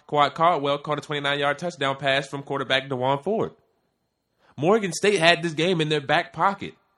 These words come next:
Morgan State lost this game.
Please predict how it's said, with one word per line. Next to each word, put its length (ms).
Morgan 320
State 300
lost 540
this 180
game. 460